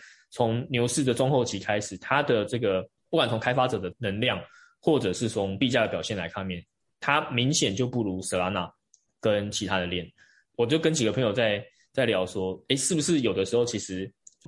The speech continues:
事情不用做那么复杂，其实到底终端消费者、developer 跟这个 user，他们到底需要的是什么？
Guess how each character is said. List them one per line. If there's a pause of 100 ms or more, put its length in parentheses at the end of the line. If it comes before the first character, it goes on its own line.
(100)
事
情
不
用
做
那
么
复
杂，
其
实 (240)
到
底
终
端
消
费
者、
developer
跟
这
个
user，
他
们
到
底
需
要
的
是
什
么？